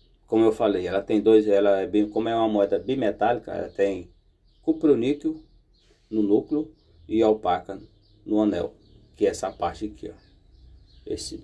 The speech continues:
esse material aqui, que é diferente das outras moedas de um real de dois mil e dois pra cá, que são de, de, eu não,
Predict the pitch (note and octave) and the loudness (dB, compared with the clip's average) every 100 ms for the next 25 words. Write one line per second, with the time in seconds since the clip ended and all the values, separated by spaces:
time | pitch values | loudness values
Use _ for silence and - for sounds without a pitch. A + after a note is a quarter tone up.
0 | - F#2+ G#2 - A2+ G#2 - G#2 F#2+ F#2 | -8 2 2 2 -2 -2 2 2 2 -2
1 | E2+ - F#2+ - _ _ _ _ A2+ A#2+ | -8 -10 -10 -12 _ _ _ _ 4 4
2 | D3 E3 F3+ D3 B2 C#3+ - - A2 G#2+ | 4 -2 0 0 0 -4 -14 -12 -2 0
3 | G#2+ A2 A#2+ A2+ A2 G#2 G#2 G#2+ G#2+ G#2 | 0 -2 -4 -2 2 4 4 2 2 0
4 | G2+ F#2 F#2+ G2+ G2+ G2 G2+ G2 F#2+ - | 0 -4 -4 -6 -6 -4 -2 -2 -4 -8
5 | G2+ - F#2 - _ _ _ _ _ - | -12 -10 -12 -14 _ _ _ _ _ -14
6 | - G2 G2 F#2+ G2 F2+ - _ _ _ | -4 -2 -2 0 -2 -4 -10 _ _ _
7 | _ _ _ - - F#2 F#2 F2+ F2+ G2 | _ _ _ -20 -12 -8 -6 -4 0 0